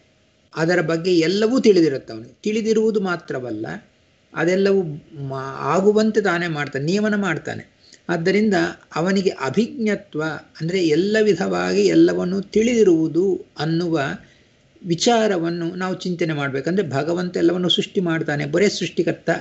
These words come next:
ಅಂತ ಚಿಂತನೆ ಮಾಡದೆ ಅವನು ಸೃಷ್ಟಿಕರ್ತ, ಸೃಷ್ಟಿಸುವವನು ಅನ್ನುವ ಜೊತೆಲಿ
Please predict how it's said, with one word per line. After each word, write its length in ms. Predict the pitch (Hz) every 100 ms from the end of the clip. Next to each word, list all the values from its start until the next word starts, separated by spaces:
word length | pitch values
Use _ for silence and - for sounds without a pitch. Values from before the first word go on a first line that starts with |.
| - _ -
ಅಂತ 180 | 175 190
ಚಿಂತನೆ 460 | - 165 165 165
ಮಾಡದೆ 540 | 147 147 165 170 - - - - _ _ _ _ _ _ -
ಅವನು 240 | 139 156
ಸೃಷ್ಟಿಕರ್ತ, 800 | 143 147 - - 190 190 180 - 190 196 190 - -
ಸೃಷ್ಟಿಸುವವನು 840 | 165 - 175 185 175 175 185 196 - -
ಅನ್ನುವ 380 | 156 165 175 170
ಜೊತೆಲಿ 680 | 135 139 139 190 170 139 196